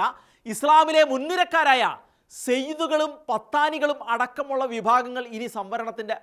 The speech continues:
ആനുകൂല്യങ്ങൾ പറ്റാൻ തുടങ്ങുമെന്നതാണ് ഈ പരിഷ്കരണത്തിലൂടെ സംഭവിച്ചുകൊണ്ടിരിക്കുന്നത്. ഇതോടെ സർക്കാർ വിദ്യാഭ്യാസ സ്ഥാപനങ്ങളിൽ ഉന്നത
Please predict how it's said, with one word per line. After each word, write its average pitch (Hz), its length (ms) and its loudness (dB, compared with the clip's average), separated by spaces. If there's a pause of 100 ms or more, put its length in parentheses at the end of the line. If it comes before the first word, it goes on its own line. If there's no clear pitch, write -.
(120)
ആനുകൂല്യങ്ങൾ 226 600 -6
പറ്റാൻ 208 260 -8 (140)
തുടങ്ങുമെന്നതാണ് 214 760 -4 (480)
ഈ 240 40 -2 (160)
പരിഷ്കരണത്തിലൂടെ 214 880 -6
സംഭവിച്ചുകൊണ്ടിരിക്കുന്നത്. 233 1000 -2 (920)
ഇതോടെ 339 320 8 (420)
സർക്കാർ 294 420 6 (100)
വിദ്യാഭ്യാസ 330 540 4 (100)
സ്ഥാപനങ്ങളിൽ 294 640 2 (500)
ഉന്നത 339 320 4